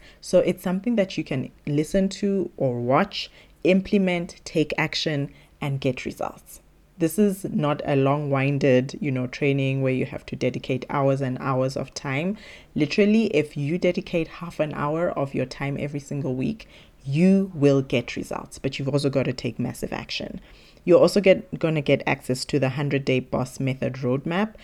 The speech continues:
So the Boss Method Roadmap is the weekly newsletter or the weekly email that you will get with a link to the training for the week and your homework for the week. You're also gonna get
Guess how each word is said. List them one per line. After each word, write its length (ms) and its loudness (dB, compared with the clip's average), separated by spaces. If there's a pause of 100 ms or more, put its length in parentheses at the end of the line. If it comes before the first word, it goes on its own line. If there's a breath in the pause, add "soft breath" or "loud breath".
(180 loud breath)
So 460 6
the 180 0
Boss 400 -2
Method 300 -4
Roadmap 420 -4 (100)
is 380 -2 (160)
the 100 2
weekly 380 -2
newsletter 760 -2
or 120 -2
the 120 -4
weekly 440 -6
email 320 -4
that 260 -8
you 60 -4
will 160 -4
get 400 -2 (360 loud breath)
with 320 4
a 80 0
link 360 0
to 120 -6
the 120 2
training 400 2
for 160 2
the 120 2
week 300 -4 (100)
and 320 -4
your 140 0
homework 540 -2
for 260 -4
the 200 -4
week. 380 -8 (500 loud breath)
You're 140 4
also 180 0
gonna 220 4
get 160 2